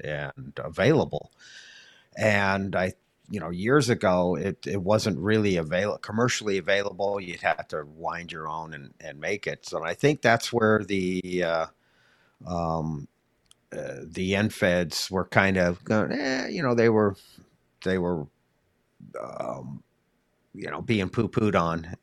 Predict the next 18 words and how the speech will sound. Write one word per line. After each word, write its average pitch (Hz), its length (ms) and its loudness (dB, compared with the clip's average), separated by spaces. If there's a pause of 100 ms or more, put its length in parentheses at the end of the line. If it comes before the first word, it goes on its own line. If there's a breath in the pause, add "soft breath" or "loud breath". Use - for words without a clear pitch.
And, 78 560 -4
uh, 78 220 0 (800 loud breath)
so 98 1040 4 (360)
now 123 680 4
we 110 240 2
have, 95 560 2
you 98 100 -2
know, 90 160 -2
the, 78 320 -4 (300)
these 87 400 -4
products 107 960 0
that 80 240 0 (320)
are 76 320 -6
truly 123 340 4
what 90 160 2
we 87 100 0
need 98 240 0
for 82 400 -2